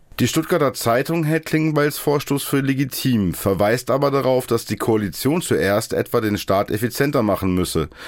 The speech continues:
und teure Versprechen aus dem Koalitionsvertrag wie die Ausweitung der Mütterrente zurücknehmen müsse.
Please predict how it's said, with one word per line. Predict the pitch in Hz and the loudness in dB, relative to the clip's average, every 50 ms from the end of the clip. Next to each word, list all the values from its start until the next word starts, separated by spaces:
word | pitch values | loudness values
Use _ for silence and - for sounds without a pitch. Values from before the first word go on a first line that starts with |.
| - - - | -16 -10 -4
und | - 120 117 - | -2 -2 0 2
teure | 127 135 147 160 151 | 2 2 2 0 0
Versprechen | - 127 113 - - 110 117 131 - 175 165 | 0 -2 -2 -2 -2 -2 -2 0 0 0 0
aus | - - 123 - | 0 0 -2 -2
dem | - 113 107 | -2 -2 -2
Koalitionsvertrag | - - 107 110 113 107 - - 123 127 - - 131 - - - 127 120 127 120 | 0 0 0 0 0 -2 -2 -2 -2 -2 0 0 -2 -2 0 0 0 0 -2 -2
wie | 107 104 98 | -6 -6 -4
die | 92 101 - | -2 -2 0
Ausweitung | - - 101 110 113 - - 120 117 117 117 107 95 | 0 2 2 0 0 0 0 0 0 0 0 0 0
der | 92 90 | 0 2
Mütterrente | 95 113 - 151 135 127 139 135 131 135 131 | 0 0 0 0 0 0 0 -2 -2 -4 -6
zurücknehmen | - - 143 139 156 143 - 101 95 90 85 80 80 | -4 -2 -2 0 0 0 0 0 0 2 2 2 0
müsse. | 82 80 - - - - | 0 -2 -2 -4 -6 -8